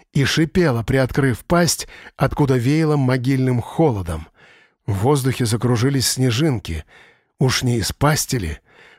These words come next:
Повинуясь внезапно возникшему неконтролируемому порыву, Прохор упал на колени перед змеем-исполином, уткнувшись лбом в каменный пол,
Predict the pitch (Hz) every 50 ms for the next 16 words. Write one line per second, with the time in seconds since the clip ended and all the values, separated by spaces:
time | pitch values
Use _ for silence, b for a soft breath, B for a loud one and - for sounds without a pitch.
0 | b b 120 120 117 127 135 135 147 160 160 147 120 - 123 135 139 127 131 151
1 | 151 - 151 139 139 143 135 120 117 139 156 143 - - 151 147 143 143 143 -
2 | 147 131 117 127 135 139 143 156 147 139 135 131 131 127 127 127 127 113 - 123
3 | 123 131 160 185 180 151 117 98 87 - B B B B B B B B B B
4 | B _ - - 127 131 147 147 - 143 135 135 131 - - 151 151 143 139 135
5 | - 143 135 143 165 170 156 139 123 - 147 143 147 123 113 135 156 156 151 143
6 | - - 175 131 - - - 143 139 156 185 180 170 160 160 - - 143 - -
7 | 139 151 170 156 - - 160 139 - 139 131 127 123 139 160 156 135 - - -
8 | 160 151 147 147 143 143 147 147 143 - _ - - 165 143 113 92 82